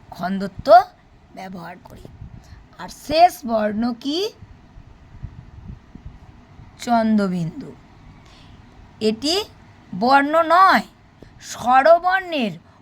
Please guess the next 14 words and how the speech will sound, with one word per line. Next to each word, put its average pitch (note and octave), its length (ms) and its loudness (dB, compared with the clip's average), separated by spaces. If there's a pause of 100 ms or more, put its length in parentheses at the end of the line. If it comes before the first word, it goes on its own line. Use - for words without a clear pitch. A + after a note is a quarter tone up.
(140)
অনুনাসিক B3+ 720 -6
অর্থাৎ E4 280 0 (220)
নাকি D4+ 420 -2 (140)
উচ্চারণের C4 680 -2 (680)
চিহ্ন F4+ 360 -12 (160)
এটা। - 180 -12 (880)
আমরা B3 240 2 (480)
কীরকম? F4 440 2 (880)
এই D#4 160 -2
যে A#3 120 0 (300)
আমরা A#3+ 320 -2
লিখছি A#3+ 360 -8 (600)
দেখো A3+ 340 -4 (1120)
চাঁদ, D4 640 2